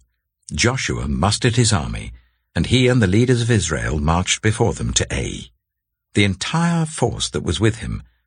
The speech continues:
marched up and approached the city and arrived in front of it.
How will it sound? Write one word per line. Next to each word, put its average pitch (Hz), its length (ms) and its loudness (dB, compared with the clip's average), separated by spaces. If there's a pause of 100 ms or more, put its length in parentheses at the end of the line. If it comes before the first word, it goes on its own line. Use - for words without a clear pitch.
marched 101 360 0
up 87 220 -2
and 76 140 -4
approached - 420 -2
the 110 80 0
city 64 420 -4 (380)
and - 140 -2
arrived 82 600 -2
in - 120 -6
front - 280 -6
of 62 100 -12
it. - 180 -12